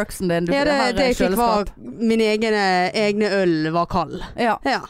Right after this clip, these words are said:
Speaker 2: Resten måtte de, eller de andre måtte ha det på terrassen.
Speaker 1: Fikk ikke du en blomst en gang, eller en,
Speaker 2: Nei.
Speaker 1: eh, konfekteske?
Speaker 2: Det er faktisk, nei, det er faktisk sant. Det, jeg fikk ikke en drit. Fikk mange klemmer da.
Speaker 1: Åh.
Speaker 2: Mye skryt.
Speaker 1: Ja, klart du fikk
Speaker 2: Ja,
Speaker 1: mye skryt.
Speaker 2: så det, ja, ja, ja.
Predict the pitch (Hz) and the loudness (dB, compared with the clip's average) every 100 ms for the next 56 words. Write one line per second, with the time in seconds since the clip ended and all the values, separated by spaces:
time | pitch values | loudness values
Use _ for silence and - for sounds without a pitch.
0 | - - - 220 214 - 190 165 - 175 | -18 -18 -6 -4 -4 -2 -2 0 0 2
1 | 175 180 190 190 185 185 202 202 180 175 | 2 0 0 0 0 0 0 0 0 0
2 | 175 170 175 180 185 - - - 302 285 | -2 -2 -2 0 -2 -4 -8 -4 0 0
3 | 208 175 220 254 254 262 - 170 170 156 | 0 0 2 4 2 2 -4 -2 0 0
4 | 165 160 165 165 160 247 233 170 165 160 | 0 0 0 0 2 2 2 2 0 -2
5 | - 185 - - - - 185 185 180 - | -4 -4 -4 -6 -4 -4 -2 -2 -2 -2
6 | 277 277 165 175 233 262 - - - 226 | 0 0 0 -2 -4 -4 -6 -10 -4 -4
7 | 165 - - - - 269 254 247 220 254 | -4 -8 -12 -10 -6 -4 -4 -6 -4 -2
8 | 240 208 160 - - - 294 233 254 226 | 0 0 -2 -8 -12 -8 -2 0 0 0
9 | 220 233 214 143 180 - 226 196 - 220 | 0 2 0 0 -6 -8 -16 -12 -2 0
10 | 254 - 208 202 165 147 - - - - | 0 -2 -2 -2 -4 -10 -10 -8 -8 -6
11 | 135 139 156 151 - 196 185 - - - | -6 -4 -4 -4 -2 -2 -2 -4 -10 -10
12 | 113 147 214 202 180 185 190 175 185 202 | -6 -2 0 2 0 0 2 2 2 0
13 | 190 175 147 143 | 0 0 -2 -6